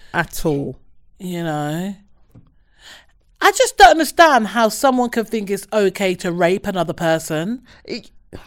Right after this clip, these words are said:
Speaker 2: Like, who told you that it's okay?
Speaker 1: It's the ones who drug you and drug women and have sex with
Speaker 2: Mm.
Speaker 1: them while they're passed out.
Speaker 2: What is
Speaker 1: That,
Speaker 2: going on? Like,
Speaker 1: I
Speaker 2: what,
Speaker 1: don't,
Speaker 2: where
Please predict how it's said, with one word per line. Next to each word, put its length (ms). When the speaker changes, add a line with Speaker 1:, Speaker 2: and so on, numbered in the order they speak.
Speaker 2:
Like, 200
who 180
told 340
you 60
that 140
it's 140
okay? 300
Speaker 1:
It's 140
the 80
ones 360
who 360
drug 440
you 400
and 240
drug 320
women 280
and 140
have 120
sex 200
with 80
Speaker 2:
Mm. 40
Speaker 1:
them 140
while 160
they're 100
passed 400
out. 160
Speaker 2:
What 160
is 80
Speaker 1:
That, 160
Speaker 2:
going 140
on? 320
Like, 180
Speaker 1:
I 140
Speaker 2:
what, 100
Speaker 1:
don't, 140
Speaker 2:
where 220